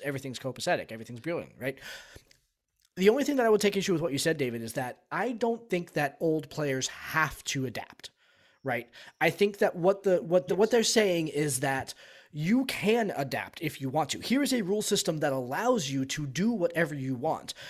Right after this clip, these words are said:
Speaker 1: And if, if, if, if old Grognard Bill doesn't want
Speaker 2: Sure.
Speaker 1: to change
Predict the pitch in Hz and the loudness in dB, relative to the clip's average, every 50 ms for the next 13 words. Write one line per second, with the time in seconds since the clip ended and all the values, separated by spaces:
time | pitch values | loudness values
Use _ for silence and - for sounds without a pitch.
0 | - - - - 170 165 165 160 - 165 170 160 - - - - - - 156 151 | -14 -8 -2 2 2 2 2 0 0 2 2 2 2 0 -12 -8 -2 2 2 2
1 | 151 - 165 160 151 - - - - 165 170 151 - - 190 185 190 180 151 175 | 2 2 0 0 0 -2 -10 -8 -2 0 0 0 2 4 6 6 6 6 6 6
2 | 175 180 196 185 180 170 170 165 147 135 160 185 185 156 135 123 127 131 - - | 6 6 6 6 4 2 2 2 4 4 6 8 8 8 8 6 2 -2 -6 -12
3 | - - - - - 127 113 180 180 190 185 185 202 185 - 180 156 165 175 185 | -20 -20 -18 -14 -10 0 4 8 8 8 8 6 4 4 2 -4 0 4 6 6
4 | 208 143 - - 156 - - - - 165 127 - _ _ - - - | 6 6 4 0 -6 -6 -10 -12 -14 -20 -20 -20 _ _ -16 -16 -16